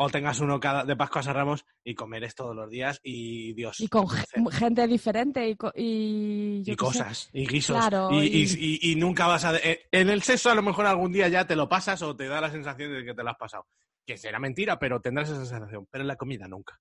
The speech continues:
Speaker 2: No, y
Speaker 1: La comida
Speaker 2: además,
Speaker 1: nunca defrauda.
Speaker 2: te digo una cosa, una cosa es no tener un orgasmo nunca más, pero yo puedo tener mucho placer sin orgasmos.
Speaker 1: Bueno, no, pero no vale, no vale.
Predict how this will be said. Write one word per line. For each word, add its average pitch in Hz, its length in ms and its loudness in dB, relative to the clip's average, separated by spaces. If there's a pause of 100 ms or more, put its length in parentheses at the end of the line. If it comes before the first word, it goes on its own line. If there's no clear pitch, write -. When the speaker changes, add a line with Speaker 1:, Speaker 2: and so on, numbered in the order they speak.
Speaker 2:
No, 196 400 2
y - 60 -2
Speaker 1:
La 254 140 6
comida - 240 6
Speaker 2:
además, - 140 4
Speaker 1:
nunca 151 320 2
defrauda. 131 560 -4
Speaker 2:
te 247 180 0
digo 269 240 2
una 311 240 2
cosa, 254 420 0
una 277 260 -2
cosa 285 240 -2
es 214 120 -4
no 220 160 0
tener 254 340 2
un 254 160 2
orgasmo 240 420 2
nunca 233 280 2
más, 254 260 -2 (360)
pero 214 200 0
yo 208 140 0
puedo 311 180 -2
tener 226 300 0
mucho 208 360 2
placer 185 400 -2
sin 175 240 -4
orgasmos. 185 800 -6
Speaker 1:
Bueno, 180 540 4
no, 180 180 4
pero 180 300 6
no 226 140 4
vale, 160 520 4
no 151 140 2
vale. 95 300 -4